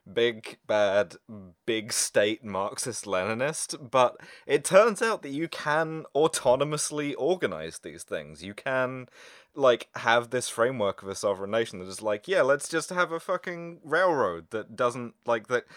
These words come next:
that goes to our town so we don't all die from not having medicine." Uh,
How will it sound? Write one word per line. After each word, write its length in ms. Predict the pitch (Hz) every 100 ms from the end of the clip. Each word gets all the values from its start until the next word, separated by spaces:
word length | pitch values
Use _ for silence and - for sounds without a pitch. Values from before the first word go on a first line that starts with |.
| -
that 200 | 123 117
goes 340 | 110 107 113 -
to 140 | 127
our 120 | 127
town 400 | - 160 123 87
so 120 | 101
we 120 | 92 95
don't 200 | 104 110
all 160 | 117
die 400 | 117 143 147 87
from 200 | - 90
not 160 | 87 90
having 260 | 95 107
medicine." 520 | 123 170 127 - 76 71 _ _ _ -
Uh, 560 | 92 92 92 92 92